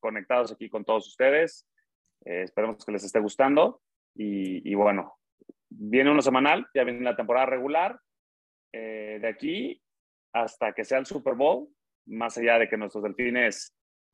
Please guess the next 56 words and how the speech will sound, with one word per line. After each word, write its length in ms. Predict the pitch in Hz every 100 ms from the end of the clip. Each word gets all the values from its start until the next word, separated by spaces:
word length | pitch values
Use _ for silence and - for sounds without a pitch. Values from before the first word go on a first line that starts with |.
| -
eh, 420 | - 104 101 98 98
sean 240 | 95 131
campeones, 1120 | 127 123 117 170 185 185 185 156 - - - -
lleguen 220 | 135 127
a 60 | 120
la 140 | 117
final 220 | 127 135
de 100 | 131
conferencia 1040 | 123 110 120 143 165 - 175 175 175 175 160
o 280 | 120 110 107
hasta 200 | 101 110
donde 180 | 110 120
lleguen, 400 | 147 185 240 - _ _ _
este 240 | - - -
podcast 320 | 110 107 101
va 60 |
a 20 | 110
seguir 320 | 127 139 170
y 60 |
bueno, 320 | 156 104 92 - _ _ _
ha 120 | 98
llegado 380 | 127 139 151 165
la 180 | 160 151
temporada 340 | 147 135 147 151
de 40 |
N 120 | 151
F 140 | 139 147
L, 300 | 156 175 180
ha 60 | -
llegado 420 | 113 113 131 135
la 60 | 117
temporada 300 | 120 123 135
de 60 |
ver 100 | 131
a 40 | 131
nuestros 220 | 113 117
delfines, 440 | 117 151 170 180
es 100 | 143
tiempo 300 | - 131 117
de 80 | 123
evaluar, 460 | 117 120 147 170 - - _ _ _ -
es 80 | -
tiempo 260 | 135 123
de 80 | 131
disfrutar. 680 | 110 - 110 147 160 - - _ _ _
Así 120 | - -
que 80 | 131
bueno, 460 | 123 127 127 123
mi 80 | 123
George, 260 | 127 120 135
un 60 |
gusto 280 | 131 131 139
volver 260 | 123 117 123
a 40 |
estar 180 | 127 123
contigo 540 | 127 113 160 180 196